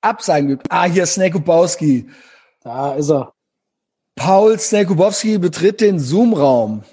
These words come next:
Speaker 1: Äh, es kann sich nur noch um Stunden handeln.
Speaker 2: Also wir müssen ihn jetzt beleidigen, das ist der Deal,
Speaker 1: Ach so,
Speaker 2: ne?
Speaker 1: ja, genau. Warte, warte, warte. Weil es ja Royal Rumble, ne?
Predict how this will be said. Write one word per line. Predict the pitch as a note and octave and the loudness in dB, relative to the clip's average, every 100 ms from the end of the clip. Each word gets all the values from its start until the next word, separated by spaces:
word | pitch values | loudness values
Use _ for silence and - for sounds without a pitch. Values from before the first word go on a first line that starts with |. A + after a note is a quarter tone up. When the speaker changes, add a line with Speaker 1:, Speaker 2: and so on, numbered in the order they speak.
| _ _ _ _ _ _ _ _ - - _ - | _ _ _ _ _ _ _ _ -20 -20 _ -6
Speaker 1:
Äh, | B2+ | -4
es | B2 | -4
kann | - D3 | -6 -8
sich | - | -4
nur | C3+ | -2
noch | B2+ - | -2 -4
um | C3+ | -6
Stunden | B2 - G#3+ E3 D3 | -6 -2 0 0 -2
handeln. | D#3 D#3 E3+ C3+ - _ _ - | -4 -4 -4 -6 -10 _ _ -4
Speaker 2:
Also | F#3 E3+ | 0 2
wir | |
müssen | F#3+ A#3 B3 | 2 2 4
ihn | |
jetzt | A#3 A3+ | 2 2
beleidigen, | F#3+ G#3 F3 C#3+ | 2 2 0 -4
das | D#3 - | -8 -4
ist | F#3+ | -4
der | |
Deal, | C#3 - E3 D#3+ | -4 -6 -2 0
Speaker 1:
Ach | B2+ | 0
so, | E3+ G3+ | 0 0
Speaker 2:
ne? | D#3 | 2
Speaker 1:
ja, | D#3+ | 0
genau. | D3+ D3+ B2+ - | 0 -2 -4 -6
Warte, | D3 C3 | -6 -4
warte, | C3+ C3 | -6 -6
warte. | C3+ B2+ - _ | -6 -8 -12 _
Weil | D#3+ D#3 | -6 -2
es | |
ja | F#3+ | 0
Royal | E3+ F3+ F3 | 2 2 2
Rumble, | F#3 F3+ B2 A2+ | 0 -2 -4 -4
ne? | C#3 G#3+ | -6 -6